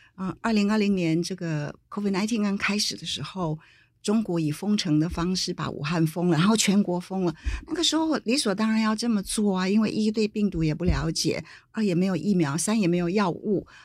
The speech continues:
然后它会一直扩散，所以就这么做。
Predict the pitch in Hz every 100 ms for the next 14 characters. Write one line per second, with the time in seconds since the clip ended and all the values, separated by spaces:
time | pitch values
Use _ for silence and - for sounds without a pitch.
0 | - 196 226 214 214 220 214 - - 220
1 | 202 240 202 170 - 202 196 - - -
2 | 208 214 185 165 180 -